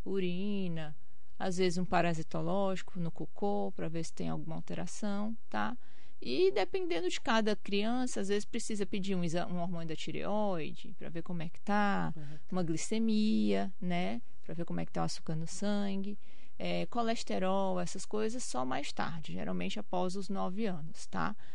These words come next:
Speaker 1: Mas exames de rotina, assim, com um aninho faz o de sangue, hemograma,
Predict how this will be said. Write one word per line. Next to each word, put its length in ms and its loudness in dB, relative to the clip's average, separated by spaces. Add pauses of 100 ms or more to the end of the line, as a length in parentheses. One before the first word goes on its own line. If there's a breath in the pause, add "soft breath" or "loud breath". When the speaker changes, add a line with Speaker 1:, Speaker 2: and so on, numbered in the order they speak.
(120)
Speaker 1:
Mas 140 2
exames 420 2
de 100 0
rotina, 580 0
assim, 360 0 (100)
com 200 2
um 80 2
aninho 380 0
faz 260 2
o 40 0
de 120 0
sangue, 500 0
hemograma, 880 0